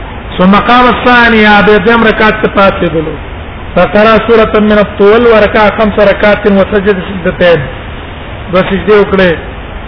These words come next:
ثم جلس كما هو مستقبل القبلة يده حتى انجلى كسوفا، تر دې چې د هغې کسوف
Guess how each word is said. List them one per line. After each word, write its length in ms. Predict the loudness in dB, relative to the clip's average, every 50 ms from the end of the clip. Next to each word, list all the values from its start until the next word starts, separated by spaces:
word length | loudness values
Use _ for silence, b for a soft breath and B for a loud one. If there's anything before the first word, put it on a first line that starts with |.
| -4 0
ثم 140 | 2 4 4
جلس 480 | 4 4 4 4 4 2 2 0 0
كما 240 | 0 0 2 2 2
هو 220 | 2 2 2 2
مستقبل 480 | 2 2 0 0 -2 -4 0 0 2 2
القبلة 560 | 2 2 0 0 0 2 0 0 2 2 2
يده 300 | 2 2 2 0 0 -2 -4 -8 -12 -14 -14 -16 -16 -16 -16 -16 -14 -10 -4 0
حتى 600 | 0 0 0 -2 -4 -2 0 2 2 2 2 2
انجلى 680 | 2 2 2 2 4 4 4 4 4 2 0 -2 -6 -10 -12 -14 -16 -14 -6 -4
كسوفا، 580 | -4 -2 0 0 0 2 2 2 2 4 4 2
تر 220 | 2 0 -2 0 2
دې 80 | 0
چې 160 | 0 2 0
د 60 | 0 2
هغې 200 | 2 2 0 0
کسوف 340 | -2 -6 -6 -4 -4 -4